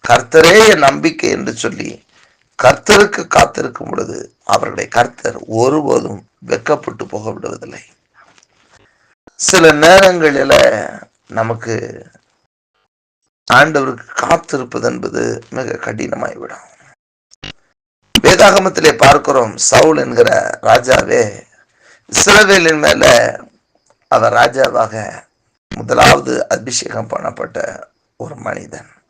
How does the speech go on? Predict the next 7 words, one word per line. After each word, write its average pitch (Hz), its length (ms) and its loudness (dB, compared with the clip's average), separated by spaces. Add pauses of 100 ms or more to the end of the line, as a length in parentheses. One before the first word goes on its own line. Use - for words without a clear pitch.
(1400)
இந்த 139 200 4
மனிதன் 175 580 0 (1400)
தீர்க்கதரிசி 160 540 2
சொல்லுகிறார், 131 680 -2 (260)
"எனக்காக 131 540 0
நீ 123 200 -6
காத்திரு" - 800 -2